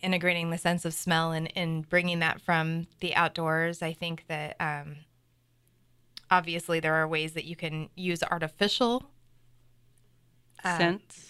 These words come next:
Speaker 1: scent reproduction, but, uh, one of my favorite ways is just using natural finishes.
Speaker 2: Hmm.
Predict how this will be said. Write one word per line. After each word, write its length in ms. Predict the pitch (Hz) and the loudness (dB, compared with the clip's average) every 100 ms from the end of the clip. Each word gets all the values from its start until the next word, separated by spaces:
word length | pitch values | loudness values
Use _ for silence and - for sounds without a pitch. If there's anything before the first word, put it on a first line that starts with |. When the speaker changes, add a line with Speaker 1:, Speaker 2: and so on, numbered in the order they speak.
| - | -4
Speaker 1:
scent 360 | - 214 190 - - | 4 4 4 -4 -2
reproduction, 880 | 196 208 202 175 - - 214 233 269 - - - _ - | 2 4 6 4 2 0 2 2 -4 -10 -20 -20 _ 4
but, 340 | 185 175 165 - | 6 6 2 0
uh, 220 | 170 156 | 0 2
one 200 | 147 190 | 2 2
of 60 | 180 | 2
my 160 | 165 160 | 0 -2
favorite 400 | - 185 175 170 | -2 0 0 0
ways 220 | 165 170 | -2 -4
is 120 | 165 | -8
just 200 | 175 170 | -6 -2
using 260 | 190 185 170 | 0 2 2
natural 280 | 156 - 156 | 0 -2 -6
finishes. 760 | - 156 170 190 214 - - - | -4 -4 -2 -2 -2 -6 -16 -4
Speaker 2:
Hmm. 500 | 175 165 160 139 | 0 2 2 2